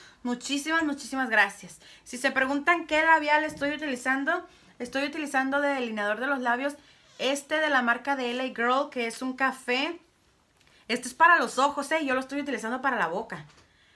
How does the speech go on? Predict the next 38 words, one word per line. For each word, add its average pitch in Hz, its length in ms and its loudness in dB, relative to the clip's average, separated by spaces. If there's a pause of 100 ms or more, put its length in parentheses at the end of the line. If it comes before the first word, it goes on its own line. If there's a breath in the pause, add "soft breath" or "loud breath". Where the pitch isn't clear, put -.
(180 soft breath)
Ah, 269 120 4
no, 254 280 -2
outer 247 300 0
liner, 220 680 -2
o 196 100 -10
sea, 202 580 -2
nah, 262 340 -4 (340)
que 208 120 -8
también 233 400 -2
no 269 120 -2
sé 277 120 -4
si 277 100 -6
lo 269 160 0
puedes 269 160 0
utilizar 247 280 -2
en 262 40 0
la 254 60 4
boca, 277 240 -4
pero 226 180 0 (260 loud breath)
yo 240 100 2
lo 254 60 2
estoy 262 180 -4
utilizando 226 360 -2
en 240 60 -2
la 214 80 2
boca, 202 260 -2 (440 loud breath)
de 220 100 -2
delineador. 214 560 0
Este 240 220 -4
es 277 120 -4
el 294 240 0
brown, 226 540 4
lasting 262 720 2
brown, 220 380 2
miren, 202 280 -6 (140)
para 214 180 2
el 196 160 0
ojo. 214 420 -4